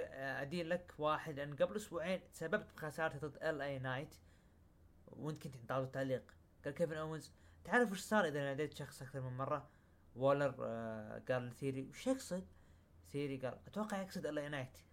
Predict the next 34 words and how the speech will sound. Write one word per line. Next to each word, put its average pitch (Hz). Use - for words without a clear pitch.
<laughs> -
إلين 151
اشتغلت 143
أغنية 143
الميجا 156
ستار 151
ال 123
اي 120
نايت. 127
ال 180
اي 196
نايت 196
داخل 160
قال: 143
"كيفن 165
يحذ-، 135
يبي 147
يحذركم، 147
لكن 147
ما 330
سمعتوا 202
كلامه." 135
وبديتوا 165
تتكلمون 147
عنه 143
بسوء، 139
كنتم 190
تتوقعون 180
انه 165
ما 160
راح 180
يكون 165
متواجد، 156
لكن 139